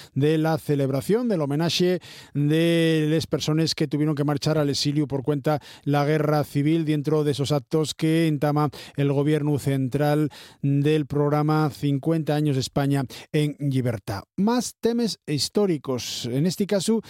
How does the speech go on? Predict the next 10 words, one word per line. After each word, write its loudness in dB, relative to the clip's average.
por 0
cuenta 0
del 0
ochenta 0
aniversario 0
de 2
la 0
capitulación -2
de 2
Berlín 0